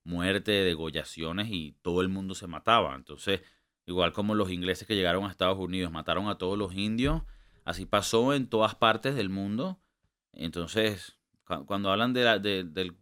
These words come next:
los colonizadores de España que vinieron a Latinoamérica como que hicieron algo horrible,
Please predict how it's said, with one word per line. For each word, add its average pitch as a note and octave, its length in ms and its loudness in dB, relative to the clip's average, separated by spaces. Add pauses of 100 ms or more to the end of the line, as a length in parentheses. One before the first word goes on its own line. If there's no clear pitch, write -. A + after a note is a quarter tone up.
(120)
los F2+ 140 -8
colonizadores F#2+ 920 -2 (140)
de F2 260 -6
España F#2 640 -2 (480)
que F#2 80 -6
vinieron F2+ 360 -2
a G#2+ 100 0
Latinoamérica F2+ 720 -4
como F2 260 -8
que E2+ 100 -8
hicieron F#2 320 -4
algo G#2+ 200 0
horrible, G#2+ 460 -2